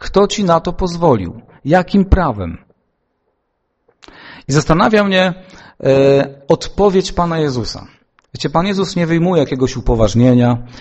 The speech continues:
nie pokazuje jakiegoś glejtu, legitymacji, E, no bo zazwyczaj jest tak, że jeżeli ktoś dokonuje pewnego, e, jakiegoś, no, jakichś zmian, jakichś działań,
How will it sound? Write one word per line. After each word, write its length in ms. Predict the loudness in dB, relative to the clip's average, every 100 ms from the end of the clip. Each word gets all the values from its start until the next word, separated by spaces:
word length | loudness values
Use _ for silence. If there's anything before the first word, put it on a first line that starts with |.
| -4
nie 100 | 2
pokazuje 400 | 2 0 -6 -2
jakiegoś 400 | -2 -2 -6 -2
glejtu, 520 | 2 4 4 0 -4 -6 -16 -6
legitymacji, 840 | -2 0 0 2 4 4 2 0 0 -4 -16 -20 -20 -20 -20 -20 -20 -10
E, 360 | -6 -6 -8 -10 -18 -4
no 120 | -2
bo 340 | 0 -2 -4 -6
zazwyczaj 680 | 2 2 4 0 4 2 4
jest 320 | 2 2 2
tak, 220 | 2 2 2
że 300 | 2 2 2
jeżeli 400 | 0 2 2 2
ktoś 300 | 2 0 2
dokonuje 500 | 0 2 2 4 2
pewnego, 600 | 0 -2 0 2 2 0 -2 -18 -20 -20 -4
e, 120 | 0 2 2 2
jakiegoś, 680 | 0 0 0 0 -2 -2 -4
no, 120 | 0
jakichś 340 | 0 0 -4 0
zmian, 280 | 0 0
jakichś 300 | -2 -6 -8
działań, 520 | 0 0 0 -2 -6